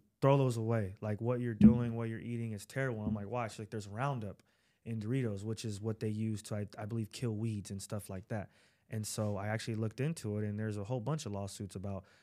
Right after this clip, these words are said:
you know, people getting cancer and different diseases from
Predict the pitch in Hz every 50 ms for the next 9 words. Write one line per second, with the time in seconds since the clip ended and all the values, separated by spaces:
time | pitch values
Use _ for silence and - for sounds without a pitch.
0 | _ _ _ _ 113 110 107 101 98 95 - - _ _ - - 113 110 107 101
1 | 104 107 101 98 - 107 104 101 98 - 107 104 98 95 104 - - 104 95 98
2 | 95 104 101 98 95 92 - - 113 107 101 98